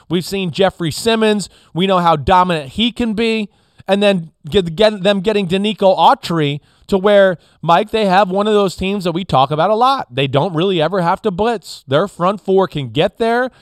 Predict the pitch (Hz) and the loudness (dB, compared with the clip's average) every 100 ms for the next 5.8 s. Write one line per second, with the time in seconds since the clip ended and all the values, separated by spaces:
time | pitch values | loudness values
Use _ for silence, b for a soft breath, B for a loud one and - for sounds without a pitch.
0 | b 165 160 156 147 127 226 226 226 233 | b -2 -2 -2 -4 -2 -2 -2 0 0
1 | 240 - 151 170 143 - 208 220 220 202 | 0 -2 -4 0 -2 -2 -6 0 2 2
2 | 156 190 233 - 143 202 208 202 202 - | 0 -2 -4 -6 -10 -6 -2 -2 -2 -2
3 | 185 185 165 180 233 143 143 131 - 185 | 0 0 2 0 0 -2 -4 -4 -2 0
4 | 202 160 180 196 190 185 190 208 190 98 | 0 -2 -2 0 0 -2 0 2 0 -2
5 | - b b b - 175 156 143 | -16 b b b -6 0 0 -2